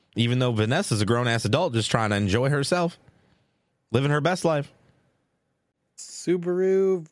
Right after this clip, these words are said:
Speaker 2: as a protagonist.
Speaker 1: JoJo doesn't really lean hard into the fan service, though, but that's the thing. Yes, it does.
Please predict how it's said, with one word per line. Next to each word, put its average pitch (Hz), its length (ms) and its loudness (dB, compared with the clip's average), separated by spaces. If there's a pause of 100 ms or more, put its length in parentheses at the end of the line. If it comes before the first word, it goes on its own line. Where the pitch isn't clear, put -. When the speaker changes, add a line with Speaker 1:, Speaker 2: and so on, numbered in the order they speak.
Speaker 2:
as 147 220 -6
a 160 40 -8
protagonist. 151 680 -10 (500)
Speaker 1:
JoJo 117 240 0
doesn't 117 260 -2
really 104 340 2
lean 98 200 2
hard 92 200 2
into 95 160 0
the 92 60 0
fan 90 240 0
service, 120 280 -2
though, 165 260 0 (180)
but 127 100 0
that's 143 160 0
the 127 100 0
thing. 123 260 0
Yes, 120 180 0
it 110 60 0
does. 101 400 -2